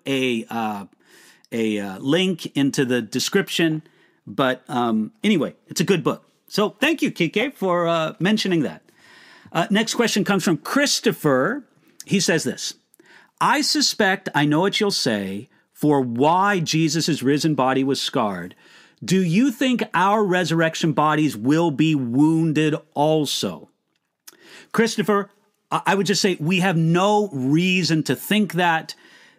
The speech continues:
The stress in the book of Revelation where it describes our new bodies and such really seems to stress the idea of all things being new, all things being restored. So we really don't have any reason to suspect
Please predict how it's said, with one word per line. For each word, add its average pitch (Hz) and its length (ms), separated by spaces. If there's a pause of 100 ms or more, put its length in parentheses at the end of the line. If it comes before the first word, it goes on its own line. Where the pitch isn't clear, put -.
The 139 140
stress - 1040
in 180 180
the 160 80
book 180 180
of 190 60
Revelation 170 560
where 165 120
it 135 60
describes 180 840 (100)
our 143 220
new 170 240
bodies 175 400
and 160 100
such 156 260 (300)
really 202 240
seems 190 260
to 175 80
stress 175 300
the 160 120
idea 151 300
of 120 100 (120)
all 170 400
things 147 400
being 135 460
new, 131 600 (300)
all 156 180
things 156 240
being 143 240
restored. 120 720 (240)
So - 100
we 175 200
really 202 280
don't 190 200
have 147 180
any 175 240
reason 143 800
to 135 140
suspect - 840